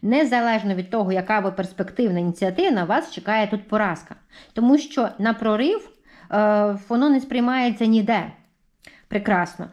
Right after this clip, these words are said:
На прорив маєте гроші створити власний бізнес. Не факт, що ви не провалитеся, але принаймні ви будете сам собі директор. І, в принципі,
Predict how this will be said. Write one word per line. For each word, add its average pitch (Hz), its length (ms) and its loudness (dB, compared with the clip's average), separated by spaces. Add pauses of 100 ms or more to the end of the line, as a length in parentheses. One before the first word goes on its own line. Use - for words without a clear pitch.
(160)
На 294 120 0
прорив 330 400 2
маєте 226 360 0
гроші 233 400 -2
створити 208 400 -2
власний 202 340 0
бізнес. 180 400 -4
Не 226 100 2
факт, 277 220 -2
що 247 100 -6
ви 226 100 0
не 220 80 0
провалитеся, 226 680 -2 (200)
але 277 180 0
принаймні 214 420 -2
ви 190 60 -2
будете 202 280 -4
сам 202 220 -2
собі 185 200 -6
директор. 170 400 -6 (440)
І, 294 240 4
в - 240 -10
принципі, 226 840 0